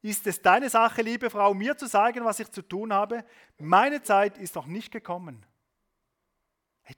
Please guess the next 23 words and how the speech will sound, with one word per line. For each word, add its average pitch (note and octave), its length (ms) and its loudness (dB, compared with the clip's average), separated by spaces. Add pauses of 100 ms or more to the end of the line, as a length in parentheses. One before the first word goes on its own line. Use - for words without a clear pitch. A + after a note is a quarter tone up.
(140)
das A#3+ 220 0
Bewusstsein, A3 640 -10 (880)
welche A3 340 2
Zeit B3+ 240 -4
ist A3 100 -8
jetzt A#3 260 -6
da? F3+ 340 -6 (1200)
Was A3 240 0
ist C#4 120 -6
jetzt C4 260 -6
dran? G3 360 -6 (300)
Hey, D3+ 140 -16
da C#3 60 -12
hat - 120 -18
Jesus C3+ 340 -14 (460)
in B2 140 -18
Perfektion D3+ 600 -14
gelebt. - 420 -20 (2250)
Jesus A#3+ 320 -2
ist B3+ 140 -8
ganz A#3 260 0
frei G3 240 0
gewesen. F#3+ 340 -12